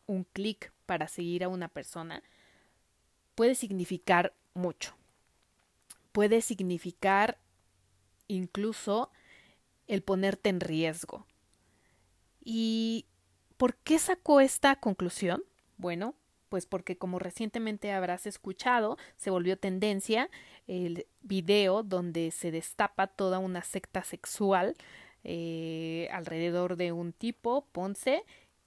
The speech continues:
que, bueno, se autoproclamaba como gurú de la autosanación a través de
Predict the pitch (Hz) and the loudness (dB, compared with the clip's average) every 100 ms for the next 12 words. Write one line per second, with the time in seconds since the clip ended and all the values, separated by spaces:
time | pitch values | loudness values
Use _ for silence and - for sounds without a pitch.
0 | _ _ _ _ _ - 202 220 - _ | _ _ _ _ _ 2 4 2 -2 _
1 | _ 226 190 180 185 254 - _ _ _ | _ -4 0 0 -2 -4 -10 _ _ _
2 | _ _ _ - - - 180 175 185 180 | _ _ _ -18 -6 2 2 2 -2 -2
3 | 180 185 165 170 180 170 - 180 170 165 | -2 0 2 4 4 2 -2 -6 -2 -2
4 | 160 - - 185 185 180 175 170 175 _ | -2 -4 -8 -2 2 2 2 0 -6 _
5 | _ 180 175 165 170 - 160 - 170 165 | _ -2 0 0 -2 -4 -8 -6 -6 -8
6 | - 185 165 160 156 185 _ - _ _ | -8 -4 -4 -4 -8 -12 _ -20 _ _
7 | _ _ _ _ _ - 190 - 170 175 | _ _ _ _ _ -2 -2 2 4 6
8 | 180 165 165 160 | 6 4 2 2